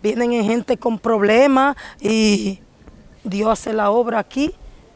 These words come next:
porque aquí hay ángeles, parte, de parte de Dios, hay una cobertura de Dios. Amén. Y aquí estamos echando el pleito, eh, se llena de noche, a tu hora vienen gente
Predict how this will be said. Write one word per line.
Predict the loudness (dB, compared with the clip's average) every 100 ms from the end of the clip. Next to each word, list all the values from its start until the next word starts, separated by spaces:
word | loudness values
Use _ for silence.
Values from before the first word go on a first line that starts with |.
| -4
porque | -2 -2 -6
aquí | 0 4
hay | 4 4
ángeles, | 4 4 2 2 2 0 -20 -2
parte, | 2 2 2
de | -2
parte | 0 0 2 2
de | 2
Dios, | 4 4
hay |
una | 2 -2
cobertura | -2 -4 -2 -6 -4 -2 2 0 0 -8 -14
de | -6 -4
Dios. | -2 2 2 0 -14 -20 -20 -20 -20 -20 -20 -20
Amén. | -10 -2 0 0 -2 -8 -20 -20 -20 -20 -14 0
Y | 2
aquí | 2 2 2
estamos | 4 4 4 2
echando | 0 0 2
el | 0
pleito, | 2 2 4 2 2 0 0 -4 -20 -18
eh, | -6
se | -2 0 -2
llena | 0 2 2 0 -2 -8 -4
de | -2
noche, | 0 2 2 0 0 -2 -2 -10 -2
a | -2
tu | 0 4
hora | 6 6 6 4 2
vienen | 0 2 2
gente | 2 2 0 0 -2 -2